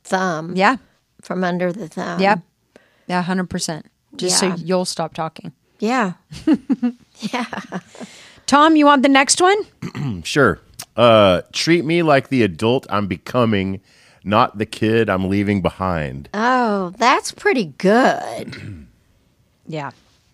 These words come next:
Speaker 1: I mean, yeah, for the teenagers, es-, you know, for to be able to say, "What do you think about this?
Speaker 2: Mm-hmm.
Speaker 1: What do you wanna do?"
Speaker 2: Mm-hmm.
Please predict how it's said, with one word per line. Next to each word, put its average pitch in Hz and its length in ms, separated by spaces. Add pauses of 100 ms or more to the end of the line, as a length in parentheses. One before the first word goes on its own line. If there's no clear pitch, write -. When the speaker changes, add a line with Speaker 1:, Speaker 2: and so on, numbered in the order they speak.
(280)
Speaker 1:
I 254 100
mean, 302 300
yeah, 320 320
for 277 200
the 240 140
teenagers, 220 800
es-, - 240 (120)
you 247 180
know, 240 200
for 247 200
to 226 100
be 247 200
able 262 240
to 233 100
say, 254 240
"What 294 140
do 508 60
you 523 260
think 233 300
about 185 420
this? 156 600
Speaker 2:
Mm-hmm. - 420
Speaker 1:
What 381 100
do 466 80
you 415 340
wanna 214 320
do?" 165 380
Speaker 2:
Mm-hmm. 165 440